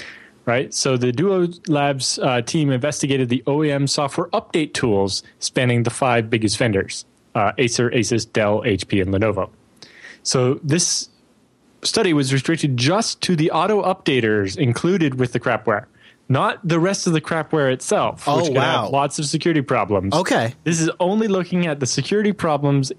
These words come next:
Speaker 1: in the auto
Speaker 2: <laughs>
Speaker 1: updaters
Speaker 2: All right.
Speaker 1: for the crapware and the
Speaker 2: Okay.
Speaker 1: drivers and so on. Right? Every one of these O E Ms now comes with, you know, this thing that's supposed to, oh, it's improve your experience and auto update drivers and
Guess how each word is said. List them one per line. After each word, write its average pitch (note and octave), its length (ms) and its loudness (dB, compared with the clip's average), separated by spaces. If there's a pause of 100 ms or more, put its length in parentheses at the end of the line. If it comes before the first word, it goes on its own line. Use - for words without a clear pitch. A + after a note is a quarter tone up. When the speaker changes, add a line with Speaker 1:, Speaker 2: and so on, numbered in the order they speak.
Speaker 1:
in G3 280 2
the F3 160 0
auto G3 360 2
Speaker 2:
<laughs> G3 100 -2
Speaker 1:
updaters D3 360 0
Speaker 2:
All G#3 100 0
right. G#3+ 420 0 (380)
Speaker 1:
for D3+ 300 0
the C#3 80 0
crapware C#3 520 0
and B2 160 2
the A#2 40 0
Speaker 2:
Okay. A#2+ 100 0
Speaker 1:
drivers A2 460 0
and G2+ 100 0
so A2+ 120 0
on. F2+ 100 -8 (560)
Right? A#2 200 0
Every D#3+ 280 0
one E3+ 160 2
of D#3+ 60 2
these D#3+ 140 2
O D#3 120 4
E D3 120 2
Ms C3+ 140 -2
now C3 220 2
comes C3 360 0
with, A#2+ 280 0 (160)
you C3+ 120 0
know, A#2 280 2
this A2+ 180 0
thing C3+ 220 0
that's A#2 80 0
supposed C3+ 240 -2
to, D3+ 100 0
oh, F3 240 2
it's D#3 220 -2
improve E3+ 320 -2
your F3+ 100 2
experience E3 480 0
and C3 140 0
auto D#3+ 280 2
update D#3+ 280 -2
drivers C#3 580 2
and G#2+ 240 0